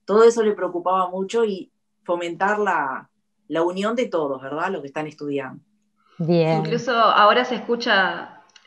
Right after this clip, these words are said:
Speaker 3: eh, se escucha su nombre. Cada tanto a-, alguien lo menciona. ¿Quién no pasó por él? Yo, pero porque no llegué a tiempo. Pero unos años más y seguro pasaba por él. Como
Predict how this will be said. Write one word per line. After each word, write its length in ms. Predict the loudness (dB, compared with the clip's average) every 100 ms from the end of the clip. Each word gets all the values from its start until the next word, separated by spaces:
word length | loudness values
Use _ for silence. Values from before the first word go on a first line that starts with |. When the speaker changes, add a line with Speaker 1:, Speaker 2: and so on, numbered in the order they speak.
| -20 -20 -8
Speaker 3:
eh, 200 | -4 -2
se 100 | -2
escucha 320 | -2 0 0
su 140 | 0 0
nombre. 480 | 2 0 0 -4 -6 -16 _ _ _
Cada 260 | 0 2 4
tanto 280 | 4 4 4
a-, 120 | 4
alguien 300 | 4 2 2
lo 60 | 0
menciona. 460 | -2 -2 0 -2 0
¿Quién 260 | 2 4
no 120 | 2 2
pasó 300 | 0 -2 -2
por 140 | 0
él? 240 | 2 2 -2 -14 -20 -12
Yo, 260 | -2 0 4
pero 160 | 4
porque 180 | 2 0
no 80 | 0
llegué 260 | 0 2
a 80 | 2
tiempo. 380 | 2 0 -2 -8 -12 -12 0
Pero 340 | 4 6 4 -2 -4
unos 340 | 2 6 6
años 300 | 6 6 6
más 360 | 6 6 6 0
y 100 | -8
seguro 520 | -2 0 2 4 2
pasaba 440 | 2 0 0 -2 -2
por 120 | -2
él. 240 | -2 -4 -8 -2
Como 840 | 2 4 4 4 2 -2 -8 -12